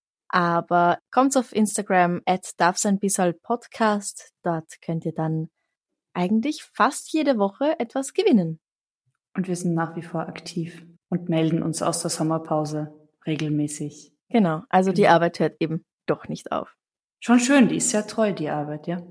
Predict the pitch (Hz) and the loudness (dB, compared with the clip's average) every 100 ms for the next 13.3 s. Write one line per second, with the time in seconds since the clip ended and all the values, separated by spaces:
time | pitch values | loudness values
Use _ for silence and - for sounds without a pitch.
0 | - 240 214 - - - 247 226 247 _ | -2 0 0 -4 -14 -10 -8 -8 -14 _
1 | _ - 254 302 269 262 247 277 - - | _ 2 4 4 4 4 4 0 0 2
2 | 240 - 196 - 294 320 - - - - | 2 4 2 2 2 4 2 -4 -8 2
3 | 185 185 185 185 185 185 214 220 214 202 | 4 6 4 2 0 2 4 4 2 0
4 | - - 180 180 - 180 - - - 170 | 0 0 2 2 2 0 2 0 0 -2
5 | 170 165 156 - 160 160 - 175 165 156 | 0 -2 -6 -8 -6 -6 -6 -6 -4 -2
6 | 208 277 220 175 160 151 - 220 339 - | -2 0 0 0 -4 -8 0 2 2 -2
7 | _ - 262 339 - 240 226 247 240 233 | _ 4 4 4 0 -2 2 2 4 2
8 | 180 185 - - - _ - 202 175 175 | 4 2 2 -18 -20 _ -10 -4 -2 -4
9 | - 208 196 196 - - 180 196 208 196 | -2 2 2 0 -6 -2 0 0 -2 -2
10 | 220 220 262 381 349 214 190 233 302 _ | -2 0 2 2 2 4 6 4 2 _
11 | _ - 214 220 190 180 254 - - 202 | _ 2 4 4 2 2 0 0 0 0
12 | 202 - - 220 202 208 202 - - 151 | 0 -4 -2 -2 0 -2 -2 -4 -6 -2
13 | 175 254 277 | 2 2 2